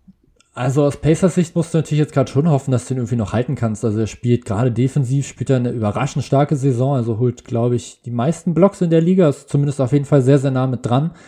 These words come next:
Verdient jetzt gerade achtzehn Millionen. Über das Frontcourt-Pairing mit Sabonis kann man sich halt so ein kleines bisschen mit streiten. Also Miles Turner soll ja eigentlich der Floor-Spacer sein, hat aber, es ist zumindest relativ inkonstant meistens jetzt grad von draußen. Also es geht immer so ein bisschen up and down mit ihm.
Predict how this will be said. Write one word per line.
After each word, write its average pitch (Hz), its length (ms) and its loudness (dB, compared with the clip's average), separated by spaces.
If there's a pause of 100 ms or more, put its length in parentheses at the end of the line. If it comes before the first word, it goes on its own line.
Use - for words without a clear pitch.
(480)
Verdient 143 340 2
jetzt 165 160 6
gerade 143 240 4
achtzehn 151 360 -4
Millionen. 165 520 2 (360)
Über 151 200 2
das 160 140 2
Frontcourt-Pairing 160 680 2
mit 151 140 -2
Sabonis 147 480 2
kann 160 160 0
man 147 80 0
sich 139 140 -2
halt 143 160 0
so 139 40 -8
ein 131 60 -4
kleines 135 300 -4
bisschen 131 240 -6
mit 113 100 -4
streiten. 117 420 -2
Also 107 180 -4
Miles 113 280 -2
Turner 135 320 0
soll 123 160 2
ja 107 80 -2
eigentlich 123 220 -6
der 120 240 -2
Floor-Spacer 151 800 0
sein, 147 300 2 (500)
hat - 280 -2
aber, 139 320 2
es 135 140 -2
ist 180 220 -4
zumindest 190 320 2
relativ 160 280 4
inkonstant 147 640 -2
meistens 95 400 -4
jetzt 95 140 -8
grad 104 100 -4
von 101 200 -6
draußen. 92 420 -4
Also 107 240 -2
es - 140 -8
geht 151 180 4
immer 156 240 -2
so 143 80 -2
ein 143 80 -2
bisschen 147 320 -2
up 147 180 -2
and 143 160 -2
down 170 240 4
mit 175 140 0
ihm. 165 300 0